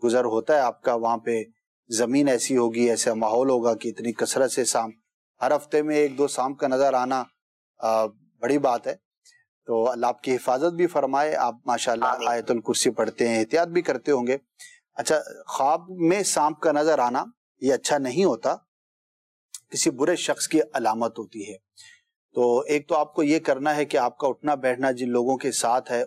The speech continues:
Speaker 1: ان پر غور کرنا ہے کہ
Speaker 2: صحیح۔
Speaker 1: کہیں ایسا نہیں ہو کہ ان میں سے کوئی آپ کے لیے نقصان کا باعث ہو۔ نیک لوگوں کے ساتھ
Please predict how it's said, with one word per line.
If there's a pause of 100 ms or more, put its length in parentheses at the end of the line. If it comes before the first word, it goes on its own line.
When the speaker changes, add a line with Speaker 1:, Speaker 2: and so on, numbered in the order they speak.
Speaker 1:
ان
پر
غور
کرنا
ہے (680)
کہ
Speaker 2:
صحیح۔
Speaker 1:
کہیں
ایسا
نہیں
ہو
کہ
ان
میں
سے
کوئی
آپ
کے
لیے
نقصان
کا
باعث
ہو۔
نیک
لوگوں
کے
ساتھ